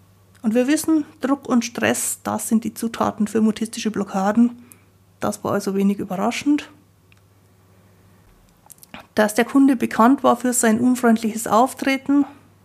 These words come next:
und es ja auch bewiesen hat mit der Erwartung, dass ich ihn in der Tiefgarage abhole,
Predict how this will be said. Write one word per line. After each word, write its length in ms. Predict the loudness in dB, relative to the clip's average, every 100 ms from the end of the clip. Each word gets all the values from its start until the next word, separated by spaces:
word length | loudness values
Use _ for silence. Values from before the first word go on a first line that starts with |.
| _ _ _ _ _ _ _ _ _ _ _ _ _
und 160 | 2 2
es 140 | 2
ja 120 | 2
auch 160 | 0 0
bewiesen 500 | 0 2 2 4 4
hat 280 | 4 2 0
mit 160 | -2 -2 -10 -4
der 240 | 0 0 -4 _
Erwartung, 600 | -4 -2 -2 -4 -4 -2
dass 200 | -2 -4
ich 240 | -6 -4 0
ihn 160 | 2
in 80 | 2
der 120 | -4
Tiefgarage 580 | 0 0 2 0 0 0
abhole, 600 | -2 2 4 6 4 2